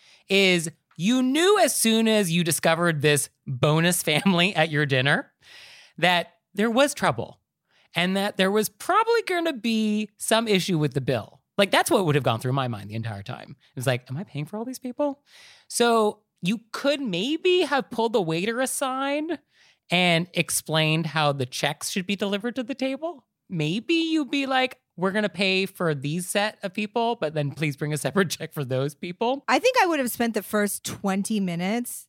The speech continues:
Speaker 2: re-, 'cause they didn't find out until they got to the restaurant. It's not like they got
Speaker 1: Oh.
Speaker 2: a phone call in advance. I would have just been like, "Is this happening?"
Speaker 1: Yeah. No, you just walked to the booth and were like, "Oh, there's extra four people here."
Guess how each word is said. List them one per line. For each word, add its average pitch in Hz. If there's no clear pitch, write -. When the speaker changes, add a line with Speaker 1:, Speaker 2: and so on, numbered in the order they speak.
Speaker 2:
re-, 208
'cause 233
they 233
didn't 440
find 277
out 254
until 226
they 208
got 196
to 202
the 175
restaurant. 175
It's 202
not 320
like 370
they 233
got 302
Speaker 1:
Oh. 277
Speaker 2:
a -
phone 254
call 214
in 185
advance. 180
I 254
would 523
have 370
just 311
been 285
like, 269
"Is 254
this 392
happening?" 440
Speaker 1:
Yeah. 214
No, 226
you 226
just 392
walked 170
to 214
the 170
booth 202
and 151
were 147
like, 143
"Oh, 226
there's 392
extra 214
four 330
people 381
here." 113